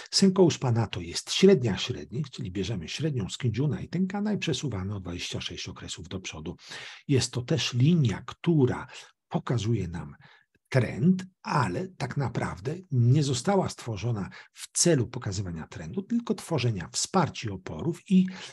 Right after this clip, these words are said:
pokazywania tak zwanego kontekstu, bo jeżeli mamy linię Senkou Spanan, która bierze Tenkan i Kinjun dzielone przez dwa i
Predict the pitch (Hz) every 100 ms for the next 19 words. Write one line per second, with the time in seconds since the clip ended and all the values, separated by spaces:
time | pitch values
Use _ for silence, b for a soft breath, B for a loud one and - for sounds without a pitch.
0 | - - 185 175 147 151 131 127 127 123
1 | 123 123 - 131 123 123 - - - 123
2 | 120 B B - 120 123 117 123 120 120
3 | 113 92 - _ - 98 139 160 104 -
4 | 95 85 131 110 - 104 101 92 76 B
5 | B B - 98 98 113 90 - 104 -
6 | 117 104 - 98 95 113 85 82 101 117
7 | 95 - 90 113 92